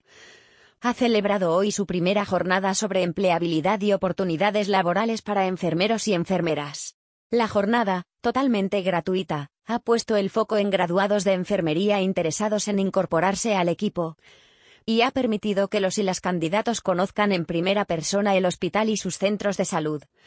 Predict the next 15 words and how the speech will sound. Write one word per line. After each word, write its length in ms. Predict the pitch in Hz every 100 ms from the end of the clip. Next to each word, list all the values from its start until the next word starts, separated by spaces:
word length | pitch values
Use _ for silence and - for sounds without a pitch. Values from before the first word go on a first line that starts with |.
| - - - _
su 220 | - 269 254
cartera 380 | 185 214 240
de 120 | 226 202
servicios, 760 | 190 185 214 196 160 151 - _
su 180 | - 247
filosofía 680 | 214 202 175 180 - 247 240
de 120 | 196
trabajo 440 | - 170 190 226
y 100 | 208
su 120 | 202 208
modelo 400 | 180 170 196 208
de 140 | 190
gestión 440 | 185 180 - 208
de 120 | 202 185
personas. 720 | 180 - 143 139 139 -